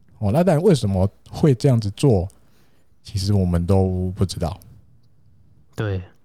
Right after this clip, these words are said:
Speaker 1: 对，那或许是球团，呃，不，就是教练团里面，大家可能讨论过一个什么决议。
Speaker 2: 嗯。
Speaker 1: 我自己的猜测是这样啦。对，因为毕竟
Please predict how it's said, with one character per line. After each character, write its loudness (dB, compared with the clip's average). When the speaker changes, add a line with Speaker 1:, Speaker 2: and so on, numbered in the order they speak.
Speaker 1:
对， 0
那 0
或 0
许 2
是 2
球 -2
团， 0
呃， 0
不， 0
就 2
是 0
教 2
练 4
团 0
里 -2
面， 0
大 0
家 2
可 -2
能 0
讨 -4
论 2
过 2
一 2
个 0
什 -6
么 -8
决 2
议。 -4
Speaker 2:
嗯。 -2
Speaker 1:
我 2
自 0
己 4
的 0
猜 2
测 0
是 -6
这 -4
样 -6
啦。 -20
对， 0
因 4
为 4
毕 2
竟 4